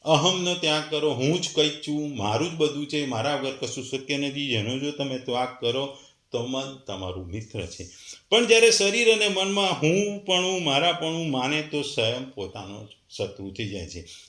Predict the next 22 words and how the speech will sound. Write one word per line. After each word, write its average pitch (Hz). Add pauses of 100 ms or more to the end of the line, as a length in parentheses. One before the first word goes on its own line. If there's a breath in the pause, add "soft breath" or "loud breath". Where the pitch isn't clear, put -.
એટલે 196
કે 202
હું 170
જ -
કંઈ 180
કરી 160
શકું, 160
મારા 135
વગર 139
આ 147
શક્ય 135
નથી, 131
મેં 110
જ 156
આ 156
કર્યું 135
છે, 135
જો 120
એવું 123
મનમાં 117
ઘૂસી 110
જાય, 101